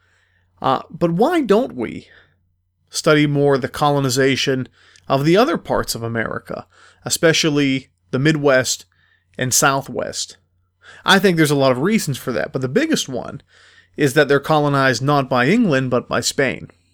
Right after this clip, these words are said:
Now, you might not consider what the Empire Spain does in the American Southwest, not just in the seventeenth century, but also, believe it or not, in the sixteenth century, the fifteen hundreds,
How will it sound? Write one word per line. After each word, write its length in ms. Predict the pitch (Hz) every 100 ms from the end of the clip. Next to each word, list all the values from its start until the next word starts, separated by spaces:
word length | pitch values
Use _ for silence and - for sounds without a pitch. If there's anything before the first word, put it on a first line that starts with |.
| _ _ _ _ _ _ _ - - -
Now, 60 |
you 220 | 147 170 320
might 240 | 349 285
not 240 | 214 196
consider 500 | - 151 - 156 135
what 240 | 127 131 127
the 160 | 127
Empire 440 | 156 160 151 151 147
Spain 420 | - 143 135 127
does 540 | 185 170 123 135 160 - - - -
in 100 | 127
the 80 |
American 400 | 123 127 135 143
Southwest, 760 | 120 127 123 127 117 120 127 - - - -
not 180 | 220 226
just 300 | 233 208 190
in 140 | 185
the 120 | 180
seventeenth 760 | 165 - 220 220 190 - 123 -
century, 480 | - 131 117 156
but 120 | 156 143
also, 480 | 185 - 180 180 - - _ -
believe 300 | 131 160 190
it 40 |
or 60 | 165
not, 240 | 165 170
in 140 | 147 127
the 60 |
sixteenth 580 | 113 - 247 - 135 110
century, 400 | - 123 117 -
the 100 | -
fifteen 460 | - 226 - 196 165
hundreds, 600 | 156 190 - - - -